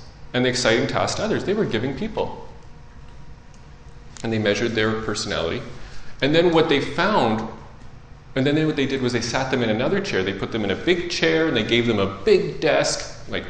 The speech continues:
power symbols in our culture. "I've got the big desk.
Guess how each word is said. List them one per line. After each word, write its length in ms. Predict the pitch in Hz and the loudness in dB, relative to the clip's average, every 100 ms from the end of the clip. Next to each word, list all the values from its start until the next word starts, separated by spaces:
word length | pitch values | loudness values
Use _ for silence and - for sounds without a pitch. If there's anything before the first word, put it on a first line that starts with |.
| - - - - - - - | -12 -16 -18 -18 -18 -16 -10
power 460 | - 147 151 156 | -4 0 4 4
symbols 800 | 127 - 139 135 104 98 - - | 4 2 2 2 0 -2 -6 -6
in 100 | 101 | -2
our 120 | 92 | 0
culture. 480 | - - - - - - - - - - - - - - - - - | 0 -4 -6 -8 -10 -12 -16 -16 -16 -16 -16 -16 -16 -18 -18 -16 -6
"I've 160 | 95 92 | -4 0
got 180 | 95 - | 0 0
the 60 | |
big 400 | 92 98 98 95 | 0 2 2 0
desk. 500 | 78 - - - - | 2 4 2 -2 -4